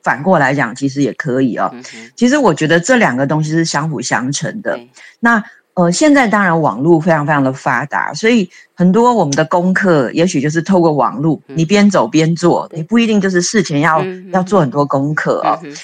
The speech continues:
Speaker 1: 那，但是我觉得常常也是因为我们去做了这样的旅行之后，你开始对某一些国家、某一些文化、某一些现象，你产生的一些感觉之后，你回来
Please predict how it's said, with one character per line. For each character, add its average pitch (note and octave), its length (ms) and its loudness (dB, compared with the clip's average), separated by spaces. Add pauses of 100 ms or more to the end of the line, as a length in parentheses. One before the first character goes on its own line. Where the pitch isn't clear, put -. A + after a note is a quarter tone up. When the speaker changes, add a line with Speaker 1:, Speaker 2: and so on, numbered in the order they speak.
(300)
Speaker 1:
那， C#4 280 2 (260)
但 D4+ 200 4
是 C4+ 280 2
我 D#3+ 140 4
觉 D3 180 0
得 D#3+ 140 4
常 G#3+ 240 0
常 A3 160 2
也 D3+ 120 2
是 D3 140 0
因 F#3 140 4
为 F3 80 4
我 C#3 140 0
们 C3 140 -2
去 E3+ 160 -4
做 F#3 200 2
了 D3+ 100 2
这 D3 120 -4
样 B3 140 4
的 F#3 120 4
旅 B2+ 120 0
行 B2+ 220 -2
之 C#3 160 -2
后， C#3+ 300 0
你 E3 100 -2
开 A#3 180 0
始 F#3+ 140 -2
对 F3+ 320 2 (380)
某 F3 160 4
一 - 20 4
些 B3 160 2
国 F3 240 4
家、 F#3+ 320 2
某 D3+ 160 0
一 D#3+ 60 0
些 F#3 120 0
文 D#3+ 240 0
化、 F3+ 160 2
某 C#3 160 -2
一 C3 40 -4
些 D#3+ 120 -4
现 F3 300 0
象， D3 240 -2 (300)
你 A3+ 100 2
产 D#3+ 260 0
生 F3+ 200 4
的 D#3 100 4
一 D#3 80 2
些 E3+ 400 2
感 B2+ 240 -4
觉 B2 180 -4
之 C3 140 -2
后， D3+ 300 2 (360)
你 F#3 140 4
回 G#3 200 2
来 F3+ 360 0